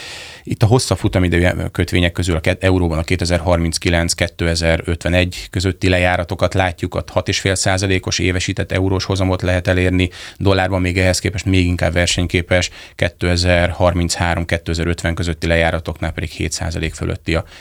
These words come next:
az évesített lejárati hozam, és itt is igaz az, hogyha valaki egy közép-hosszú távú befektetési portfólióba ezeket a relatíve hosszú futamidejű kötvényeket bemeri emelni, akkor azért nagy valószínűséggel az éves kamatozáson felül egy, egy bőven kétszámjegyű árfolyam potenciálra is számíthat.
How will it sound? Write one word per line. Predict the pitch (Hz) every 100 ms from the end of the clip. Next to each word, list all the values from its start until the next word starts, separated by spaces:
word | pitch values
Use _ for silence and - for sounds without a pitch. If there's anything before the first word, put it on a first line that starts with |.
| -
az | 92
évesített | 85 85 - 82 87
lejárati | 107 139 143 131
hozam, | 131 127 127 120 - -
és | -
itt | 123 -
is | 98
igaz | 101 92
az, | 92
hogyha | - -
valaki | 95 98 -
egy | 85
közép-hosszú | - 98 87 - 87 85
távú | 82 82
befektetési | 82 90 85 - 82 82 80
portfólióba | - 85 - 82 82 82 -
ezeket | 98 98 82 -
a | 80 78 - _
relatíve | - 98 104 95 90 80
hosszú | 90 - 85
futamidejű | 95 90 85 82
kötvényeket | 76 87 82 80 80
bemeri | 87 80 82
emelni, | 82 87 87 87 - -
akkor | - - 82
azért | 82 82
nagy | 82 80
valószínűséggel | 80 - 76 80 76
az | 80
éves | 78 80
kamatozáson | - 78 - 80 73 -
felül | - 78 76
egy, | 73 76 -
egy | -
bőven | 78 80 78
kétszámjegyű | 78 78 - 80 76 76
árfolyam | 76 - 80
potenciálra | - 82 82 87 82 87
is | 87
számíthat. | 87 87 87 - -